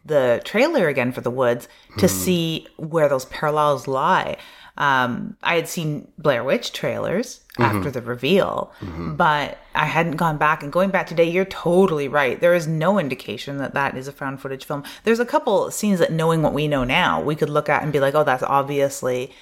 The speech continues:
Speaker 2: Mm-hmm.
Speaker 1: filmed like that." But she was using this shit hot Canon and a super awesome lens, and they had, like, some very high-tech cameras in this,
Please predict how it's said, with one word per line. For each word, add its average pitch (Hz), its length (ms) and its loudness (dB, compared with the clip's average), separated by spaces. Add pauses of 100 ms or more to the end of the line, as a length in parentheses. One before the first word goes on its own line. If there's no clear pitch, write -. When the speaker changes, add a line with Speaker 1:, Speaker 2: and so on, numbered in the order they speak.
(120)
Speaker 2:
Mm-hmm. 87 360 -10
Speaker 1:
filmed 160 200 2
like 147 140 -2
that." 143 180 4
But - 180 0 (220)
she - 220 -2
was 226 240 2
using 185 600 0
this 151 400 0
shit - 280 0
hot 143 260 -2
Canon 196 580 2
and 143 160 0
a 120 120 0
super 185 320 -2
awesome 151 300 -2
lens, 196 460 2
and 135 360 -6
they 151 220 2
had, 151 400 0
like, - 180 0
some 160 160 -6
very 139 160 -2
high-tech - 340 -10
cameras 202 380 -2
in 147 100 -6
this, 143 180 -8